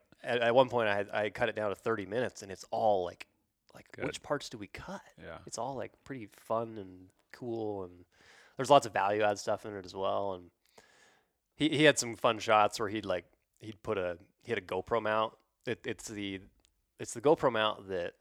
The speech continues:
Speaker 2: um, surfers use.
Speaker 1: Yeah, and you bite
Speaker 2: They actually,
Speaker 1: on.
Speaker 2: yeah, they bite on it. You put it in your mouth, but it's just, it tr-, provides a little bit better view than, like, the one on your hat. It's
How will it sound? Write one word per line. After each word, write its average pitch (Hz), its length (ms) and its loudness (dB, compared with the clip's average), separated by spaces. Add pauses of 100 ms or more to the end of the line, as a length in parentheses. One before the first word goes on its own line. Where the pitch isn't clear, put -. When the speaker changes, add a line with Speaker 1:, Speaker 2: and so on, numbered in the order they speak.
Speaker 2:
um, 87 200 -14
surfers 123 440 -6
use. 156 300 -4 (100)
Speaker 1:
Yeah, 90 300 2
and - 120 -12
you 80 140 -4
bite 76 80 -2
Speaker 2:
They 123 80 6
actually, 76 200 2
Speaker 1:
on. 76 80 -14
Speaker 2:
yeah, 107 260 2
they - 80 -8
bite 110 280 4
on 92 140 0
it. 90 40 -6
You 92 40 -10
put 113 140 -8
it 101 60 -6
in 90 60 -12
your 90 100 -12
mouth, 95 320 0 (680)
but 131 80 0
it's 120 100 0
just, 143 160 2
it 123 160 -2
tr-, 117 180 -4
provides 120 440 6
a 104 60 -4
little 107 140 0
bit 101 120 -12
better 98 220 0
view 95 300 -8
than, 90 360 -10
like, 90 200 -10
the 95 80 -14
one 90 140 -8
on 90 100 -12
your 87 80 -16
hat. 92 320 -8 (140)
It's 87 100 -18